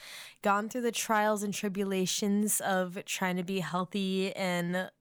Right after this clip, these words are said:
fit my whole life. So these are the little tips and tricks and hacks that I have learned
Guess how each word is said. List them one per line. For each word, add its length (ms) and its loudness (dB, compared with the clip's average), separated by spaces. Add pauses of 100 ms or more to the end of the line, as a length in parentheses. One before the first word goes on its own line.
(140)
fit 640 -6 (360)
my 220 0
whole 240 0
life. 520 0
So 600 2
these 200 0
are 260 2 (440)
the 100 0
little 260 4
tips 340 -2
and 100 -2
tricks 300 -2
and 120 0
hacks 420 0
that 180 -2
I 60 2
have 240 0
learned 300 0